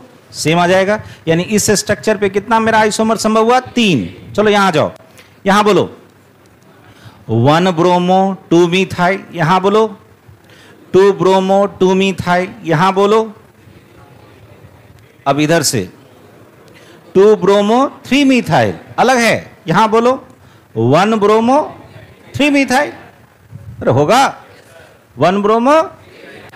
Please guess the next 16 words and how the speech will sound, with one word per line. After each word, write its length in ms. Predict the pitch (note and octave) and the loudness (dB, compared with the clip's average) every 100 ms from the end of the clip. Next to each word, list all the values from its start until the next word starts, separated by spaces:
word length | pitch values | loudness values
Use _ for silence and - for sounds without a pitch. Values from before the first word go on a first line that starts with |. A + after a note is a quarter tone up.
| - - - - - | -20 -20 -20 -20 -12
तो 80 | B2+ | -8
सारा 420 | - - F3 F#3+ | -6 -4 -2 -2
का 140 | G3 | -2
सारा 300 | G3 G3 G3 | -4 -2 -2
structure 360 | G3 - F#3+ G3+ | -2 -6 -6 -2
अलग 240 | G3+ G3 | 0 -2
है। 100 | G3+ F#3+ | -6 -2
कहोगे, 240 | F3+ F3+ | 0 0
"सर, 180 | F3 G3 | -2 -4
यहां 360 | F3 E3 F#3 G3 | -2 -2 0 0
और 80 | F#3 | 0
यहां 260 | F3+ F3+ | 0 0
में 220 | G3 G#3 A#3 | -2 -4 -8
क्या 240 | - F#3+ | -6 0
अंतर 240 | G3+ F#3 D#3 | 0 0 0
होगा?" 220 | A#2 G#2 | 0 -4